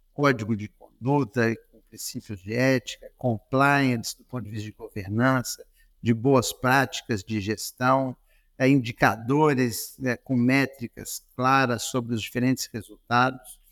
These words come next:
e uma metodologia própria de atuação que segue o que nós chamamos de uma abordagem sistêmica. Ou seja, nós trabalhamos com tudo. Os dezessete Objetivos do Desenvolvimento Sustentável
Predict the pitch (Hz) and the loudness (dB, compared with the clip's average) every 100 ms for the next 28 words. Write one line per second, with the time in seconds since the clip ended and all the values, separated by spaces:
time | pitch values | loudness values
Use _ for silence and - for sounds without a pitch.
0 | _ - - _ 175 180 196 190 202 202 | _ -20 -20 _ 0 4 4 4 2 0
1 | 156 170 156 160 117 180 202 - 143 151 | 0 2 4 2 2 0 0 -2 2 2
2 | 147 139 117 110 113 107 98 - 127 139 | 2 0 0 -2 -2 -4 -6 -4 -2 -2
3 | 135 _ - 113 - _ _ _ - - | -4 _ -6 -6 -6 _ _ _ -12 0
4 | 135 135 131 120 131 127 - 120 120 127 | 2 4 2 0 2 2 0 0 2 2
5 | 123 123 131 123 120 107 123 117 135 - | 0 0 0 0 -4 0 0 2 0 -2
6 | - - - - 139 127 117 110 _ _ | -4 -4 -4 4 6 6 4 -2 _ _
7 | _ _ _ _ _ _ _ 147 135 - | _ _ _ _ _ _ _ 0 2 0
8 | - 135 123 95 110 113 117 117 - 135 | 2 6 6 4 -2 -4 -6 -6 0 2
9 | 120 120 135 143 143 - - _ 135 135 | 2 2 2 2 0 -6 -14 _ -2 0
10 | 151 156 - _ 196 143 113 - _ _ | -2 -6 -12 _ 2 2 0 -16 _ _
11 | _ _ _ _ _ _ _ _ _ _ | _ _ _ _ _ _ _ _ _ _
12 | _ - 143 131 104 151 127 - - 156 | _ -4 2 2 4 4 4 2 2 4
13 | 165 - 135 123 120 - 131 113 104 123 | 2 -2 0 0 0 0 0 0 -4 -4
14 | 107 113 110 104 - - - - 110 131 | 0 2 2 0 -6 -8 -8 -2 2 2
15 | 127 107 | 0 -4